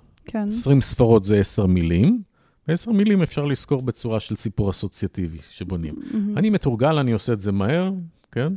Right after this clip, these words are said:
Speaker 1: כן.
Speaker 2: אמ,
Speaker 1: אבל אם כל שתי אותיות, יש מ-, יש שתי אותיות שהן לא מילה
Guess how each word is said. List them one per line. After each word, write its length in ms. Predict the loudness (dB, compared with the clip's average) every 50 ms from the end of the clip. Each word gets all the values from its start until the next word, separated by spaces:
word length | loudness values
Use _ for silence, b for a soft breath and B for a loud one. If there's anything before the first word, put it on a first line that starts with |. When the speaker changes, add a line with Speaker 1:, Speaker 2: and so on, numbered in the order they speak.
| -8 _ -10
Speaker 1:
כן. 240 | -6 -6 -4 -4 -6 -8 -10 b b b b b b b _ -6
Speaker 2:
אמ, 40 | -2 0 2 2 2 2
Speaker 1:
אבל 180 | 2 0 0 0
אם 420 | 0 0 0 0 -2 -6 -10 -12 -6
כל 220 | -2 0 0 0
שתי 200 | -2 -2 -4 -2
אותיות, 500 | -2 -2 -2 -2 -2 -2 -2 -4 -4 -6
יש 180 | -8 -8 -6 -8
מ-, 40 | -8
יש 540 | -8 -8 -10 -10 -10 -10 -10 -12 -16 -18 -20 _ _ -20
שתי 180 | -12 -6 -4
אותיות 280 | -4 -2 -2 -4 -4 -4
שהן 480 | -4 -4 -2 -2 -2 -2 -4 -4 -2 0
לא 100 | 2 4
מילה 220 | 6 6 4 2